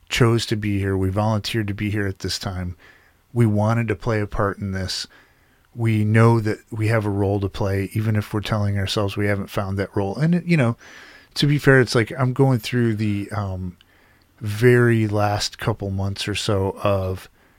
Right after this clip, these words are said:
a progressed solely lunar cycle, so progressed, um, lunar sun and moon. Um, and so, you know, that's typically a period the last couple of years before a new, uh, a progressed new moon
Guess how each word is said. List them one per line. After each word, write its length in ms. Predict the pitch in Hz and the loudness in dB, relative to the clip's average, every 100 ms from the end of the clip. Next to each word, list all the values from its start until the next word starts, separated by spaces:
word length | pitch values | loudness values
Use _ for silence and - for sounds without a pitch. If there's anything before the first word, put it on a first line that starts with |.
| _ _ _ _ - | _ _ _ _ -2
a 280 | 113 98 98 | 2 2 0
progressed 800 | - 104 110 104 95 - - - _ | -4 -2 0 0 0 -4 -8 -14 _
solely 420 | - - 104 101 101 | -6 -2 0 0 0
lunar 340 | 101 101 104 | -2 -2 -2
cycle, 380 | - 104 104 104 | 0 -2 -2 -4
so 320 | - 101 92 - | -2 -2 -4 -6
progressed, 600 | 107 104 98 - - - - | -4 0 0 -2 -10 -16 -10
um, 380 | 101 95 90 90 | -8 -6 -8 -8
lunar 540 | 110 107 101 104 101 - _ - - - _ | -6 -4 -2 -2 -2 -6 _ -20 -20 -20 _
sun 240 | - 113 104 | -2 0 2
and 160 | 98 | 0
moon. 300 | 101 101 101 - _ _ - | -2 -4 -6 -10 _ _ -2
Um, 380 | 110 98 92 - | -2 -2 -6 -4
and 160 | 113 | -4
so, 400 | 101 117 104 98 - - - _ _ _ - | -2 0 0 -2 -8 -20 -20 _ _ _ -2
you 100 | 135 | 4
know, 100 | 131 | 6
that's 260 | 143 - - | 4 2 -8
typically 420 | - 147 147 147 131 | -2 0 4 4 4
a 60 | |
period 400 | 107 127 120 117 | 4 2 4 4
the 100 | 104 | 2
last 260 | 104 107 - | 2 2 0
couple 280 | - 110 107 | -4 -2 0
of 60 | |
years 160 | 104 101 | 2 0
before 460 | - 98 107 107 | -4 -6 0 0
a 20 | 104 | 2
new, 200 | 101 104 _ 107 | 0 -4 _ 0
uh, 320 | 101 95 92 - | 0 0 -6 -6
a 60 | 107 | -6
progressed 500 | 107 104 104 98 - | -4 0 0 -2 -4
new 140 | 98 | -4
moon 340 | 98 95 92 | -2 -4 -6